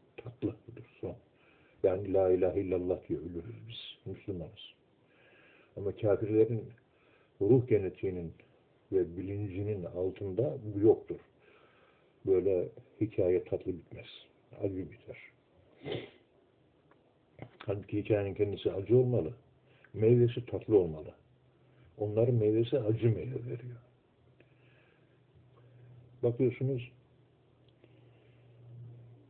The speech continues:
Anne Karenina en sonunda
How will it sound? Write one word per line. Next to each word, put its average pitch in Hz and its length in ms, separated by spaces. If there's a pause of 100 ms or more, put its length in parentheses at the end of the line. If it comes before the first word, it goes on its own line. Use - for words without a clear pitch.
Anne 120 300
Karenina 110 680 (3000)
en 135 180
sonunda 92 560